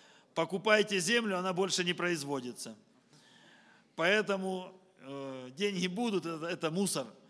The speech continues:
Деньги будут, а участок уйдёт. И когда участок стал наш,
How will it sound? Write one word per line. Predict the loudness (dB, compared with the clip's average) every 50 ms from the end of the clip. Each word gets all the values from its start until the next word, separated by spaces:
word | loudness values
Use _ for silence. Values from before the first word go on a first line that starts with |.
| -20 -20 _
Деньги | -4 0 0 0 2 0 0
будут, | 2 2 2 2 0 -2 -4 -10 -20 -20 -20 -20 _ _ _ -20 -20 -20 -20 -20 _ _ -4
а | -2 0 0 0
участок | 0 0 2 4 4 4 2 0 -6 -8 -8 -10 -10 -4
уйдёт. | -4 -4 -2 -2 -4 -6 -6 -8 -14 -20 _ _
И | -16 -14 -12 -12 -12 -16 _ _ _ -14
когда | -10 -8 -6 -6
участок | -6 -6 -4 -6 -6 -6 -8 -12 -14 -12
стал | -10 -8 -8 -8 -6
наш, | -6 -6 -8 -8 -10